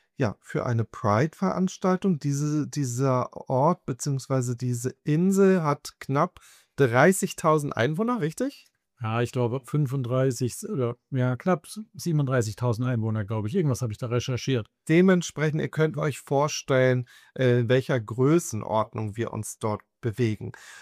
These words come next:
Speaker 1: Und wie soll ich sagen, es war sehr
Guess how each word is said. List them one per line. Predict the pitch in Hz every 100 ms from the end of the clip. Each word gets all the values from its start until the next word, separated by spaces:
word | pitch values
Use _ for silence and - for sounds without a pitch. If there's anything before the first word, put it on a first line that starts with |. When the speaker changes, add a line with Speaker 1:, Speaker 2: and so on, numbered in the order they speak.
| -
Speaker 1:
Und | - 190 196 - - _ _
wie | _ 180 196
soll | 214 220 214
ich | -
sagen, | 170 120 117
es | 156 - 156
war | 170 165 - -
sehr | 180 135 165 170